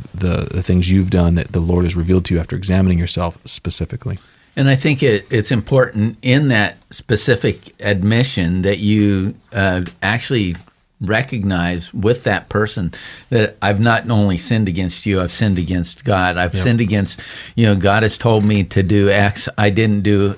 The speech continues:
Speaker 2: uh, that.
Speaker 1: Yep.
Speaker 2: I sinned
Speaker 1: Yeah.
Speaker 2: against him as
Speaker 1: That's
Speaker 2: well
Speaker 1: good.
Speaker 2: as involving you in this, uh, as well.
Speaker 1: Hmm.
Speaker 2: You know, and that's an important thing. You know, you can, you can imagine perhaps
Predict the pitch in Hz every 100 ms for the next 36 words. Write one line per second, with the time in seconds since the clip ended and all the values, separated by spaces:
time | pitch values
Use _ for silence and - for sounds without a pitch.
0 | - 107 - 123 - 107 107 95 98 95
1 | 98 87 117 104 87 98 87 - 135 123
2 | 117 101 92 104 101 98 90 - 131 -
3 | 110 90 101 95 95 98 127 123 107 101
4 | 95 - - - 101 - 101 95 95 95
5 | 107 107 98 87 85 - 113 101 87 127
6 | 123 120 135 135 135 107 - 123 - -
7 | 139 123 117 135 131 135 139 110 - 147
8 | 160 147 131 131 - 113 92 - 135 127
9 | 120 -